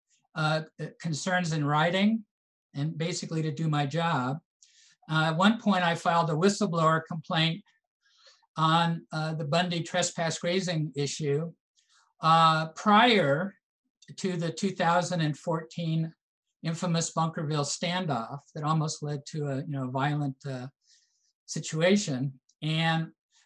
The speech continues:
I tried to get B L M to focus on solutions that worked for a previous clump trespass grazing, um, in terms of losing, or using, excuse me, uh, contempt, uh, citations from judges, bench warrants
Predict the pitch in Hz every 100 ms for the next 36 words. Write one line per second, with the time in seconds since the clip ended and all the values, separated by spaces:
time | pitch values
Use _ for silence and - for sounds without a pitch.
0 | _ _ _ 160 156 - 214 214 208 170
1 | 185 175 180 185 160 - 190 190 180 -
2 | 160 156 156 160 170 175 165 151 - 151
3 | 156 156 - 147 135 170 160 156 131 -
4 | - 175 180 _ _ - 165 151 - 139
5 | 135 - 135 131 127 135 147 _ _ _
6 | - - - - 151 151 151 156 160 -
7 | 196 190 180 147 156 175 160 165 160 -
8 | 151 156 156 170 196 160 135 139 135 160
9 | 139 143 127 135 _ _ _ _ _ 160
10 | 151 151 151 151 - _ - 175 - 202
11 | 202 - - _ _ _ _ - 165 165
12 | 160 - 165 - 175 175 175 156 165 151
13 | 156 170 160 165 156 156 165 - 175 165
14 | 165 160 -